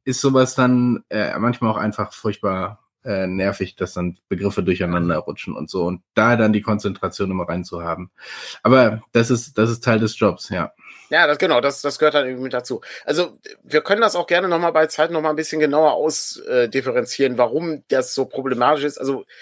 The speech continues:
Speaker 2: man ist ja dann auch sehr schnell in diesem, ähm, ja, alles ist irgendwie scheiße und alles,
Speaker 1: Ja, ja,
Speaker 2: äh,
Speaker 1: nee, das
Speaker 2: man,
Speaker 1: ist
Speaker 2: man
Speaker 1: ja
Speaker 2: jammert dann sehr schnell, äh, ne, die, ähm, die Klage ist der Gruß des Kaufmanns, wie man so schön sagt. Das ist, das ist, das ist nun mal so, äh, weil man, man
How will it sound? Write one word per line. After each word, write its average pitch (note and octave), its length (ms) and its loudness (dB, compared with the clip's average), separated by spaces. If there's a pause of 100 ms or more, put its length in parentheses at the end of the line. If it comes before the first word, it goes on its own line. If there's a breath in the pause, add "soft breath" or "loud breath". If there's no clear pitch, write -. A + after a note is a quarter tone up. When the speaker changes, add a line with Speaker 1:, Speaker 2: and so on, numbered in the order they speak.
(440 loud breath)
Speaker 2:
man C#3 160 0
ist D#3+ 140 0
ja F#3 80 4
dann D3 100 0
auch C3+ 80 -2
sehr D3+ 140 4
schnell D#3 240 2
in C#3 140 -2
diesem, C3+ 420 -2
ähm, B2 240 0
ja, B2+ 160 2
alles D#3 240 0
ist C#3 120 -12
irgendwie B2+ 200 -8
scheiße C#3+ 460 2
und B2+ 160 -2
alles, - 440 -6
Speaker 1:
Ja, G2+ 80 2
ja, G#2 160 6
Speaker 2:
äh, G#2 40 4
Speaker 1:
nee, G#2+ 140 4
das G#2 80 -2
Speaker 2:
man, C3 180 0
Speaker 1:
ist A#2+ 60 -6
Speaker 2:
man C3 140 0
Speaker 1:
ja G2 60 -2
Speaker 2:
jammert E3 260 0
dann D#3+ 160 0
sehr D3+ 140 4
schnell, D#3 520 2 (300 soft breath)
äh, C3 120 -4
ne, D3+ 200 2
die, C3+ 280 -4
ähm, B2+ 420 2
die B2 120 -10
Klage C3+ 360 2
ist C3+ 160 0
der C3 80 -2
Gruß C#3+ 220 -10
des C3 140 -10
Kaufmanns, D#3 500 0
wie D#3 60 -6
man D#3 140 0
so D3+ 80 0
schön D3+ 240 -2
sagt. D3 340 2 (520)
Das C3+ 180 0
ist, - 320 -6
das C3 180 2
ist, - 300 -4
das C#3 140 2
ist G3+ 140 -2
nun D#3+ 120 0
mal C3 160 4
so, C#3 400 0
äh, C#3 220 -2
weil C#3+ 160 4
man, C#3+ 300 0
man B2+ 380 -6